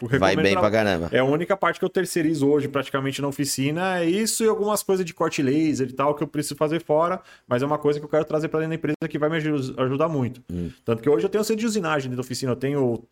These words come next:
Speaker 1: torno, eu tenho fresa, tem um monte de coisa,
Speaker 2: É,
Speaker 1: porque
Speaker 2: porque você modifica muita peça, né?
Speaker 1: Então,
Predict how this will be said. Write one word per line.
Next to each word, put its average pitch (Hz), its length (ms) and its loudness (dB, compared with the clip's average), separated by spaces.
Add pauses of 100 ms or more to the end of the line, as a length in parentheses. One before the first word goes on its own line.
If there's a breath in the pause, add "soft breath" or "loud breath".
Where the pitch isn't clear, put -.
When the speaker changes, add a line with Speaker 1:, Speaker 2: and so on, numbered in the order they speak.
(160)
Speaker 1:
torno, 156 320 2
eu - 20 -8
tenho 135 160 -4
fresa, 135 800 2 (360 loud breath)
tem 131 120 -2
um 131 40 0
monte 143 180 0
de 185 60 -4
coisa, 165 260 2
Speaker 2:
É, - 20 -4
Speaker 1:
porque 165 200 -4
Speaker 2:
porque 110 160 2
você 110 120 0
modifica 117 440 0
muita 101 220 0
peça, 101 280 0
né? - 40 -2
Speaker 1:
Então, 120 240 0